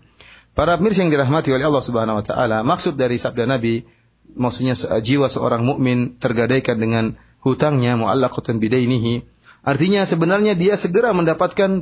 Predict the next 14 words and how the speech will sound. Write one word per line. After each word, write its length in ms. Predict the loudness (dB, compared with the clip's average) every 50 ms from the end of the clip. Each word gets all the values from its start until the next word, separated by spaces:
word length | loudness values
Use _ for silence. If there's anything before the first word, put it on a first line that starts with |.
| -2
tempat 240 | -4 -2 -2 -2 -2
kemuliaan. 720 | -2 -4 -4 -4 -2 -2 -2 -2 -2 -2 -4 -4 -6 -8 _ _ _ _ _ -4
Dia 160 | 0 0 0
sebenarnya 400 | 0 0 0 0 0 0 0 0
mendapatkan 560 | 0 2 0 0 0 -2 -2 0 0 0 2 2
janji 480 | 2 2 2 0 0 0 -2 -4 -6
kemuliaan 480 | -6 -4 -4 -2 0 0 0 0 0 0
yang 120 | -2 0 0
Allah 160 | 0 0 0
janjikan 400 | 0 0 -2 0 0 -2 -2 -2
kepada 480 | -4 -2 -2 0 0 2 0 0 -2 -6 -12 -12 -12 -14 -16 -18 -14 _
mayat 400 | -4 -2 0 2 2 0 0 0
yang 200 | -2 -2 0 0
soleh. 440 | 0 2 2 2 0 -2 -4 -6